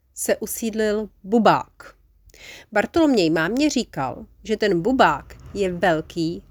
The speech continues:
a černý, ale také říkal, že ho na vlastní oči nikdy neviděl, ale že prý tam určitě je. S bubáky je to trochu složité.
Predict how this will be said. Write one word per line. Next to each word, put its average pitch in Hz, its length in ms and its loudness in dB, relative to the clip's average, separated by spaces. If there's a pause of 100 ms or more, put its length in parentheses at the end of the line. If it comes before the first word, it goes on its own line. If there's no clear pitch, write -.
a 202 80 -6
černý, 226 600 0 (680)
ale 208 160 4
také 311 400 2
říkal, 175 640 -4
že 214 160 -6
ho 208 140 -4
na 202 120 -2
vlastní 220 400 -4
oči 233 260 -6
nikdy 262 420 0
neviděl, 175 540 -2 (420)
ale 226 140 2
že 233 120 0
prý 226 160 -4
tam 220 240 0
určitě 226 380 -2
je. 165 220 -2 (1160)
S 202 100 -2
bubáky 247 420 4
je 220 40 0
to 214 100 -6
trochu 214 240 -10
složité. 170 720 0